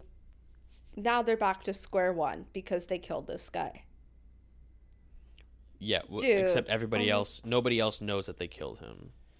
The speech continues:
Speaker 2: But they all just think, "Oh, he's not, like,
Speaker 1: Yeah.
Speaker 2: a suspect anymore."
Speaker 1: Ugh. So just start over.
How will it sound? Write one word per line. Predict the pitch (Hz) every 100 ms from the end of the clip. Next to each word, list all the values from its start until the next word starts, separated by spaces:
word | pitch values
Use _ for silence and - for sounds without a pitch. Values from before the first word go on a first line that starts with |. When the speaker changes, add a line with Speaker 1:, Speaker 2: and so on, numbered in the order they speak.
| -
Speaker 2:
But | 104
they | 110
all | 101
just | 98 92 -
think, | 95 92 -
"Oh, | 90
he's | 95 87
not, | 85 80 -
like, | -
Speaker 1:
Yeah. | 214 214
Speaker 2:
a |
suspect | 139 67 -
anymore." | - 50 50 50 -
Speaker 1:
Ugh. | 254 - - - - - - - -
So | - 262
just | 269 269
start | - 233
over. | 247 226 117 -